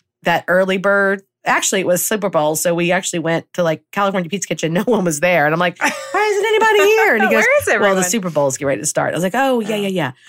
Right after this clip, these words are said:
Speaker 1: So anyway, I, the, I, I'm sitting in the middle of my pizza, California Pizza Kitchen, crying my face off 'cause I just thought that was so sweet. But man, I mean, just 'cause we get to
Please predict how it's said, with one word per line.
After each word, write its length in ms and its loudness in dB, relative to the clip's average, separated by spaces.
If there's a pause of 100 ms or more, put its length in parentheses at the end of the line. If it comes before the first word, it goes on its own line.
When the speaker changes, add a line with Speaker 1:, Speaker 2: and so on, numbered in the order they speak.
(240)
Speaker 1:
So 440 2 (320)
anyway, 480 2
I, 260 0
the, 180 0
I, 320 0 (100)
I'm 140 2
sitting 280 0
in 80 0
the 80 0
middle 260 4
of 100 0
my 120 -2
pizza, 560 -4 (180)
California 380 -2
Pizza 240 -10
Kitchen, 360 -6
crying 540 0
my 100 -2
face 340 -2
off 300 0
'cause 140 -4
I 100 0
just 180 -8
thought 160 0
that 100 -2
was 160 -4
so 120 0
sweet. 420 -4 (680)
But 160 0
man, 380 0
I 100 -2
mean, 320 -2 (880)
just 260 0
'cause 160 -6
we 80 -2
get 200 -4
to 140 -6